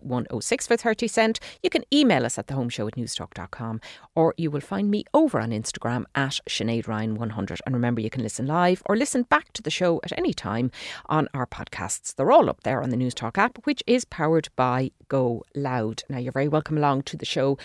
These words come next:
this morning, folks. Um, I, I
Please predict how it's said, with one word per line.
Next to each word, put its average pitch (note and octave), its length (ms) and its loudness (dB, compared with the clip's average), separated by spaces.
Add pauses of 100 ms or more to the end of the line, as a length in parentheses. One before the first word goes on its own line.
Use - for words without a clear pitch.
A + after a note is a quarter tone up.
(220)
this - 160 -2
morning, G#3 260 4
folks. - 380 4 (460)
Um, A3+ 520 10
I, A3+ 120 -2 (100)
I A#3 160 0